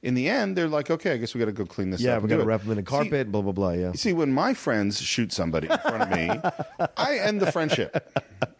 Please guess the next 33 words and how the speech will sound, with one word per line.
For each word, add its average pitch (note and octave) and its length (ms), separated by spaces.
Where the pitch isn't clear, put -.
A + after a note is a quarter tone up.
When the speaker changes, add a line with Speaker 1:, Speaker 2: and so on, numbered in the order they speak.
Speaker 1:
I G#3 140
go, F#3 200
"I D3 140
think F3 220
we're E3+ 80
done B2 240
now." D2+ 200
Speaker 2:
Well, - 140
unless B3+ 220
you've C4 100
been G#3+ 120
encouraging G3 600
the E3 80
situation, D#3+ 600
then F3+ 120
maybe A3+ 220
you F3 60
take D#3+ 180
some D#3 120
responsibility. C#3+ 680
Speaker 1:
I C#3+ 60
suppose D3 400
you're D#3+ 100
right. C3 240
I G2 100
probably A2 300
shouldn't A2 260
encourage G#2+ 340
people G2+ 200
to F#2+ 60
shoot F3+ 280
people. - 400
Speaker 2:
<laughs> D4 60